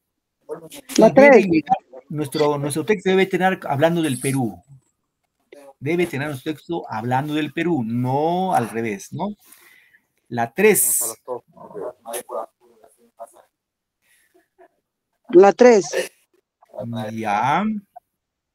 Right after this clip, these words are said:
Speaker 2: Aquí sería, va prácticamente, a ver, déjeme ver un ratito, un, déjeme analizar un rato, ¿ya? Ujú, cuatro, muy bien.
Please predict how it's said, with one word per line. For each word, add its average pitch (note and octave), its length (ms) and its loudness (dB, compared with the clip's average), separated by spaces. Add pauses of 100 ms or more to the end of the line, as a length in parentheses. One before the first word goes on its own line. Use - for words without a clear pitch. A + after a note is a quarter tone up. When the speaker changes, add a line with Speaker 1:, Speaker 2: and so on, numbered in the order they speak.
(1400)
Speaker 2:
Aquí A#3 280 -2
sería, E3 340 0
va D#3+ 220 2
prácticamente, C#3+ 640 -8
a - 20 -2
ver, C3 140 -4
déjeme B2+ 320 -6
ver A#2 160 -4
un A#2+ 100 -6
ratito, A2+ 440 -8
un, A2 720 -8
déjeme C3 320 -6
analizar A2+ 440 -6
un G#2+ 100 -8
rato, F#2+ 240 -12
¿ya? C3 260 -8 (1400)
Ujú, C3 520 -14
cuatro, - 680 -10
muy D#3+ 960 -8
bien. G#2 220 -8